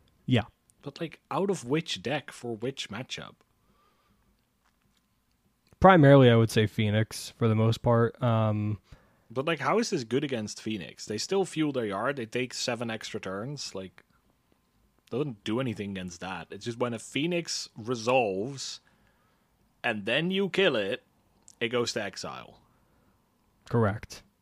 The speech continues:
Speaker 2: And, like, there's, like, black removal spells that, like, you can run Cry of the Carnarium.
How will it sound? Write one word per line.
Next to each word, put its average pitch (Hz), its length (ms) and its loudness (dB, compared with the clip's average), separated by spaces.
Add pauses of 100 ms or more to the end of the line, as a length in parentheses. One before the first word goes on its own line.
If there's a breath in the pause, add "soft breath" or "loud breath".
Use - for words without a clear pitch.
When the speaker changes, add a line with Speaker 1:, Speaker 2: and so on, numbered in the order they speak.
(160)
Speaker 2:
And, 104 100 -12
like, 107 140 -8
there's, 123 200 -4
like, 101 260 -4
black 107 300 -6
removal 98 460 -4
spells 82 460 -10
that, 78 140 -14 (260)
like, 82 180 -14 (680)
you 92 80 -10
can 113 140 -4
run 110 120 -4
Cry 95 260 -6
of 110 100 -6
the 87 80 -18
Carnarium. 85 540 -12